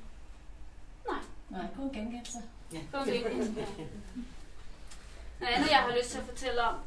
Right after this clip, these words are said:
Speaker 1: det er, øh, der er en del mennesker, som dyrker B D S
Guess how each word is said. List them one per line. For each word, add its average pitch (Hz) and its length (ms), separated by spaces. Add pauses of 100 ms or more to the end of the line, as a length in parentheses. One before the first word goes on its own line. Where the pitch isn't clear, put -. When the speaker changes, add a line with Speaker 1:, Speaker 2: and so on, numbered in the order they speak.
(720)
Speaker 1:
det 233 200
er, 196 340
øh, 165 260 (1000)
der 240 80
er 240 100
en 233 100
del 269 180
mennesker, 226 280
som 226 160 (100)
dyrker 202 540
B - 20
D 190 280
S - 80